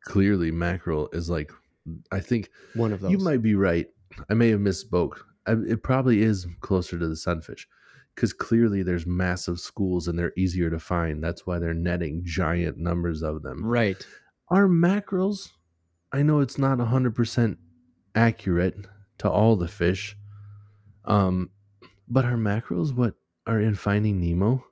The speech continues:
Speaker 1: that end up breaking the net?
Speaker 2: Oh.
Speaker 1: Where they just, just keep
Speaker 2: Shit, I
Speaker 1: swimming and they
Speaker 2: don't
Speaker 1: all swim
Speaker 2: know.
Speaker 1: down? I wonder if those are mackerels.
Speaker 2: I do now too. Because it
Speaker 1: Huh.
Speaker 2: could be a cartoon interpretation of it. Because you're right. I mean, they look kinda like tunas.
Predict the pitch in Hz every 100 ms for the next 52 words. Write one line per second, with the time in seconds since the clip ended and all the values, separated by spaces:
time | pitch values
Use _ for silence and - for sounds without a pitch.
0 | - 87 - 98 104 92 98 87 - 120
1 | 101 80 87 - _ _ _ _ _ _
2 | _ _ _ _ _ - - 143 247 349
3 | 92 - _ _ _ _ _ _ _ -
4 | 104 101 98 104 101 - _ - 127 -
5 | 175 - - 151 139 117 107 107 139 208
6 | 120 104 110 151 - 113 123 127 110 131
7 | 123 95 117 151 82 131 131 _ _ _
8 | _ _ _ _ 101 143 127 104 104 -
9 | 156 104 - _ _ - - - - 139
10 | 135 123 - 151 151 139 143 123 135 127
11 | 117 113 123 - - 113 131 - 110 101
12 | 101 104 113 127 120 175 156 139 110 127
13 | 127 127 143 - 131 127 104 - 143 127
14 | 107